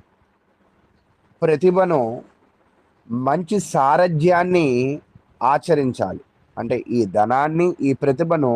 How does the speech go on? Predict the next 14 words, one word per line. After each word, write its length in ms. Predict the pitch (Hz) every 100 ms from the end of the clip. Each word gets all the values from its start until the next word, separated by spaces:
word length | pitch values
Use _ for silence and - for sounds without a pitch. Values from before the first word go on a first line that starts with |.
| 127 - _ _
మంచి 440 | 120 139 165 170 220 202
వాళ్ళ 220 | 196 202 202
ఎం-, 160 | 180 156 - _ 139
వెనుక 260 | 160 190 190 196
వెంబడించాలి. 720 | 170 165 151 123 - 95 - _ _ _ _ _ _ _ _ _ _ _ 127
అంటే 220 | 131 135 117 117 135 - 127
మనల్ని 320 | 135 139 131 123
నడిపించే 520 | 127 151 180 170 - 165 147
వాళ్ళు 200 | 139 131
కూడా 160 | 127 123 117
ఎలా 140 | 113 120 117
ఉన్నారో 260 | 113 110 107
ఒకసారి 300 | - 120 110 113
పరిశీలన 420 | 101 - 123